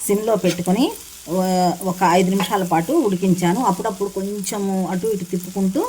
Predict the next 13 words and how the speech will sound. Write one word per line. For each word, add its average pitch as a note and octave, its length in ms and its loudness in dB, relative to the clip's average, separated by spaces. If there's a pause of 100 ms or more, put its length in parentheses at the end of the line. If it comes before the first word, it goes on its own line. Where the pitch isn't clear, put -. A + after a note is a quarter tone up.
(500)
నేను F3 200 4 (400)
ఉడికించాను F3+ 540 0
అన్నమాట. E3+ 320 2 (640)
ఇప్పుడు F3+ 380 4 (1600)
మన A3+ 180 -4 (140)
కూరకి A#3 460 0
ఎంత F#3+ 180 -2
అయితే G3 260 -2 (140)
సరిపోతుందో F#3+ 640 0 (160)
అంత G#3 220 -4 (140)
కారం F#3 300 2
వేసుకుందాము. E3+ 680 2 (420)
నేను G#3+ 180 -4